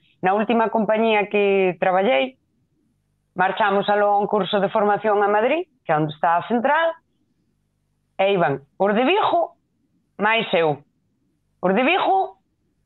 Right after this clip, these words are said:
gallego non falaron nunca, ou, a ver, eles sentir, sentiron, non é? Xente máis nova que a min, non, eh?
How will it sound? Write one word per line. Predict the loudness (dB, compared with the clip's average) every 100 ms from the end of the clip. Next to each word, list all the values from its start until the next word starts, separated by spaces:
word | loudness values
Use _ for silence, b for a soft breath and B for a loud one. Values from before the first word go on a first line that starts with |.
| _ _ -4
gallego | 0 0 0 0
non | 2
falaron | 2 2 0 0 0
nunca, | 0 0 0 -2 -2 -2
ou, | 0 0 -2 -8 _ _
a | -2
ver, | 0 0 2
eles | 2 2 0 -2
sentir, | -2 -2 0
sentiron, | -2 0 0 2 2
non |
é? | 2 0 -2 -2
Xente | -2 0 0
máis | 0
nova | 2 0 0 0
que |
a | 0
min, | 0 0 0 -2
non, | -2 0 2 2 2
eh? | 0 -2